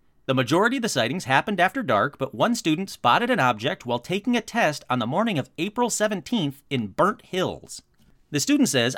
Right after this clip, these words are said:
"I was sitting in class and looked out my class window and noticed a small egg-shaped object made of metal. It was floating above my school,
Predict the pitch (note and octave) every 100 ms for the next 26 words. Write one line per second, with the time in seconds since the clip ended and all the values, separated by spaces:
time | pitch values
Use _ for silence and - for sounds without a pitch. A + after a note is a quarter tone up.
0 | - D#3+ - D4 D#4+ C4 - A2+ E2+ -
1 | G#2 G#3 A#3 A3 G#3+ D3 - A3 B3+ -
2 | C3 G2 F#2 G#2+ C#3 _ _ _ D#3+ E3+
3 | A3+ A#3 - C3+ E3 G3+ G3+ - A#3+ G#3+
4 | A#2+ G2 G2 F2 F2 A#2+ C3+ E3 A3 C3+
5 | F#3 G2 - _ _ _ _ _ - D#3
6 | - F3 A#3 C4+ D#3+ - G#3 G#3+ G3 -
7 | - B3+ A2+ G#2+ C3+